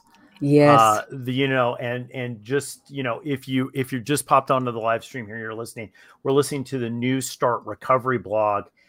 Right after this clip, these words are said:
Speaker 2: We're talking really about why alcoholics choose to self-sabotage. And we're at number five, harboring resentments. What do you think of
Speaker 1: Oof.
Speaker 2: that one, Christina?
Speaker 1: It makes me wanna take a deep breath. Um,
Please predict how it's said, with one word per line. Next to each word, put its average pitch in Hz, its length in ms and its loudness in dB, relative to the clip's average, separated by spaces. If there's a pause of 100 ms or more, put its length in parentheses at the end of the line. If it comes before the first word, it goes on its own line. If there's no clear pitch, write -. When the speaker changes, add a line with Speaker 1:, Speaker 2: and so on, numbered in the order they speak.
(240)
Speaker 2:
We're 123 120 -6
talking 135 520 2
really 139 260 0
about 123 260 6
why 113 200 4
alcoholics 117 840 0
choose 117 300 -4
to 113 120 -6
self-sabotage. 110 1080 -6 (420)
And 120 260 -6
we're 131 100 2
at 131 120 0
number 123 220 -4
five, 123 320 2
harboring 135 680 4
resentments. 101 800 -6 (220)
What 170 140 2
do 254 60 2
you 302 80 4
think 214 200 10
of 180 80 4
Speaker 1:
Oof. 143 80 6
Speaker 2:
that 135 160 2
one, 101 120 -4
Christina? 90 600 -8 (260)
Speaker 1:
It 185 80 0
makes 196 260 8
me 196 120 10
wanna 175 160 10
take 185 260 4
a 160 80 4
deep 160 240 0
breath. 160 520 6 (180)
Um, 160 600 8